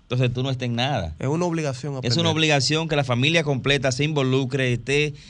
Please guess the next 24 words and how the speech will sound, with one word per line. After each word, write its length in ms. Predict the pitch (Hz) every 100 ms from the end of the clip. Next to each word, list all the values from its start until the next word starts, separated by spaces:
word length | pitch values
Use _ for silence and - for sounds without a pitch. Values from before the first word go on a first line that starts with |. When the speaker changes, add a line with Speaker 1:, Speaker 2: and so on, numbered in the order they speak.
| -
Speaker 1:
eh, 120 | 98
permanentemente 1040 | 107 139 131 123 117 151 147 131 139 147 127
buscando 400 | 117 107 139 135
información, 1080 | 127 127 123 110 104 - 135 135 139 135 135
Speaker 2:
Sí. 360 | 139 120 95 85
Speaker 1:
eh, 760 | 110 110 110 104 98 95 90 85 -
preparándose, 800 | 147 139 120 120 151 151 131 131
educando 560 | 127 127 143 147 147
para, 320 | 131 123 117 - -
porque 440 | 143 147 175 190 - - -
esa 240 | 131 160 160
persona, 400 | 170 185 165 131
ese 180 | 135
niño, 300 | 143 156 143
ese 160 | 127 143
niño, 220 | 139 147
ese 100 | 123
adolescente, 560 | 127 143 139 151 143 110
ese 180 | 107 131
joven 420 | 147 147 113 117 - - - -
que 120 | -
tiene 380 | 98 113 127 139
la 240 | 139 123 123
condición, 760 | 135 143 131 - 131 107 104